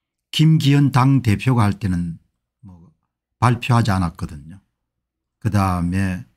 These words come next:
이준석 후보가 당선될 때는 선거 결과를 발표했고, 이번에 국힘당이 이 모바일 투표 결과나 에이알에스 투표 결과를 발표할지 모르겠습니다. 예,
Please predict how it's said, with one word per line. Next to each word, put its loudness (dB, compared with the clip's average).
이준석 2
후보가 -4
당선될 0
때는 -4
선거 0
결과를 -2
발표했고, -6
이번에 4
국힘당이 0
이 -2
모바일 2
투표 -4
결과나 2
에이알에스 2
투표 -6
결과를 -2
발표할지 0
모르겠습니다. -2
예, -20